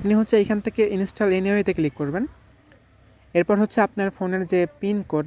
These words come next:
বা পাসওয়ার্ড সেটা আপনাকে দিতে হবে, আপনি যে লক ইউজ করছেন ওইটা আপনাকে দিতে হবে। তো আমি হচ্ছে এইখান থেকে স্ক্রিন রেকর্ডটা অফ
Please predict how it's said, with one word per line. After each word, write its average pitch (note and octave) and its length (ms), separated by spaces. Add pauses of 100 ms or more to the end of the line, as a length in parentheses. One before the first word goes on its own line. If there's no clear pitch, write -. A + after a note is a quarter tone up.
(120)
বা D3+ 80 (140)
পাসওয়ার্ড E3 380
সেটা F3+ 220
আপনাকে D#3 300
দিতে C3+ 220
হবে, C#3 180 (840)
আপনি - 160 (100)
যে F3 140
লক E3+ 200
ইউজ F3+ 180
করছেন G#3 300
ওইটা E3 180
আপনাকে D#3+ 280
দিতে D3 180
হবে। E3 180
তো - 100
আমি E3 180
হচ্ছে F3+ 260
এইখান F3+ 160 (100)
থেকে G3 180 (680)
স্ক্রিন G3+ 240
রেকর্ডটা F#3+ 340 (120)
অফ E3+ 80